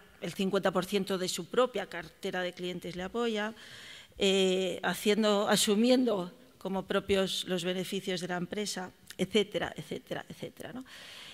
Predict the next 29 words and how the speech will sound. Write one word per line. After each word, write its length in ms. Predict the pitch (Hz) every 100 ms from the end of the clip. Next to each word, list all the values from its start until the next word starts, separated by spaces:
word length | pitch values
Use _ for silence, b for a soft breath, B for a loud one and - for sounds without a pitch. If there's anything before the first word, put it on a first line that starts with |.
| B
Y 80 | 233
el 80 | 233
sentimiento 580 | 247 220 233 294 302
amargo 640 | 311 285 294 254 214 220 262 -
de 160 | 202 190
la 80 |
familia 680 | 170 180 196 214 185 185 175 - -
cuando 240 | 175 175
celebra 400 | 170 185 190 208
estos 300 | 196 - 175
cuarenta 440 | 185 180 185 190
años 460 | 190 185 180 202 - B B B B B
nace 380 | 254 294 254 233
sobre 260 | 220 196
todo 420 | 196 240 220 208 - - - _ _ _ - - -
porque 300 | 196 190 196
la 140 | 190
búsqueda 520 | 196 277 - 320 277 240
de 140 | 226
una 160 | 233 233
independencia 960 | 214 214 196 190 208 196 196 190 175 -
legítima, 840 | 170 170 - 233 202 180 185 226 B B B B B B _ _ _ _ _ -
ese 220 | - 285
hijo 320 | 277 269 262
la 240 | 220 208
hizo 320 | 220 - 240 214
desde 460 | 196 190 185 185
la 160 | 180 175
deslealtad, 800 | 175 175 175 185 - 247 254